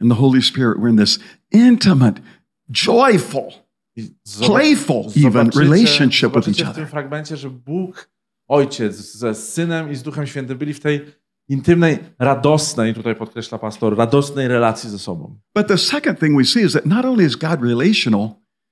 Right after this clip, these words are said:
Speaker 1: but he is loving.
Speaker 2: Ale też uczymy się, że Bóg nie jest tylko relacyjny, ale jest kochający.
Speaker 1: Because the Father, the Son, and the Holy Spirit were in this intimate l-,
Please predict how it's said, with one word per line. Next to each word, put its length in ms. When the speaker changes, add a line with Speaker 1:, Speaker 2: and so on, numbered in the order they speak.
Speaker 1:
but 140
he 140
is 240
loving. 560
Speaker 2:
Ale 200
też 260
uczymy 340
się, 100
że 140
Bóg 200
nie 80
jest 180
tylko 220
relacyjny, 500
ale 160
jest 280
kochający. 720
Speaker 1:
Because 400
the 100
Father, 360
the 80
Son, 260
and 120
the 60
Holy 220
Spirit 260
were 180
in 120
this 260
intimate 560
l-, 280